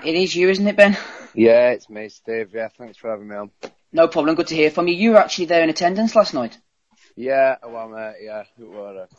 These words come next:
Speaker 2: a crap view, but, um, we had a good night. I will go to George Groves one, 'cause I don't like George Groves. I think he's no relevance,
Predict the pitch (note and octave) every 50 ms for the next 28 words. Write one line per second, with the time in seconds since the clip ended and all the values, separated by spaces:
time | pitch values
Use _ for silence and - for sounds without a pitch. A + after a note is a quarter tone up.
0 | _ _ - - - C#3+ A#2+ - - _ F2 F2 E2+ G2 G2 F#2+ F#2+ F#2+ F#2+ F#2
1 | _ _ _ - F#2+ F#2 F#2 _ - G2 F#2+ F#2+ F#2+ F#2+ _ _ _ _ A#3+ G#3
2 | F#3+ D#3+ _ G#2+ G2+ A2 G#2+ _ - G#2+ G#2+ A2 A2 A2 - _ _ _ _ -
3 | - - _ - _ _ _ _ _ _ _ _ _ _ - C3+ C#3 C#3+ C#3+ E3
4 | D#3+ C3+ B2+ C3+ C3 - - D3+ C#3+ C#3 C3+ B2 - _ - D3 D3 D3 C#3+ C#3+
5 | C3 - - C3 C3+ C#3 C#3 C#3 C3 _ - B2+ A#2+ - - - A#2 A2+ - A#2+
6 | A#2 A#2 A2 A2+ A2+ A2+ A2 G#2 - _ A#2 A2+ A2 A2+ A2 - - B2+ B2 B2
7 | B2 B2 A#2 A2+ A2+ _ _ A#2 A2+ A2 G2+ - A2 G2+ G#2+ G#2+ G#2 G#2 G#2+ G#2+
8 | A2 A2 G#2+ G#2 G#2+ G#2+ G#2+ G#2+ G#2 -